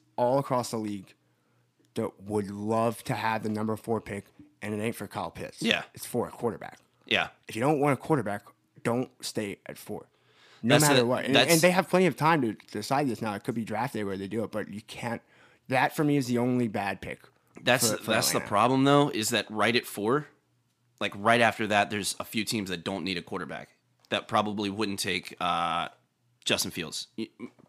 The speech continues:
Speaker 2: per se. I don't know if Justin Fields will be around at four. He might. Uh, he might get taken at three.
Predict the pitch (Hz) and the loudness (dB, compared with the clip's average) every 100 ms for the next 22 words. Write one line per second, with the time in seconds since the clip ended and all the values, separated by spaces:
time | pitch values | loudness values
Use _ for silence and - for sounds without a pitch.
0 | - 180 156 92 - _ _ - 139 147 | 2 4 6 2 -2 _ _ 4 6 8
1 | 120 127 120 107 117 104 104 101 104 101 | 6 4 2 2 2 2 0 2 0 -2
2 | - 107 104 104 104 120 - _ _ _ | -2 0 2 2 4 4 0 _ _ _
3 | _ - 101 95 95 - _ _ _ - | _ -4 2 4 2 -4 _ _ _ -8
4 | 117 104 104 110 107 110 110 - 104 117 | 0 0 0 0 -2 -2 -6 -4 -2 -2